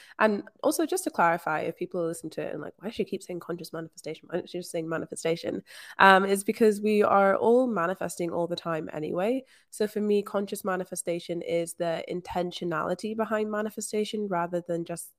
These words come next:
letting things happen. It's about being intentional about what you wanna create and being intentional about shifting those subconscious patterns and behaviors. So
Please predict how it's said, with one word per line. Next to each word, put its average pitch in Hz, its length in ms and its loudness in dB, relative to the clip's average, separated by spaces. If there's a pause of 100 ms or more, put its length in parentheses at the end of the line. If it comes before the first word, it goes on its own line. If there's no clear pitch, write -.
(140)
letting 170 220 -2
things 165 260 -4
happen. 185 460 -2
It's - 160 -2
about 175 320 -2
being 170 160 -2
intentional 170 720 -6 (320)
about 165 360 0
what 165 180 2
you 170 100 -4
wanna 160 200 0
create 160 400 -2
and 165 100 -8
being 170 140 -6
intentional 165 800 -4
about 160 300 -2
shifting 160 420 -8
those 156 180 -4
subconscious - 520 -8
patterns - 480 -8
and - 80 -10
behaviors. - 640 -6 (600)
So 208 360 6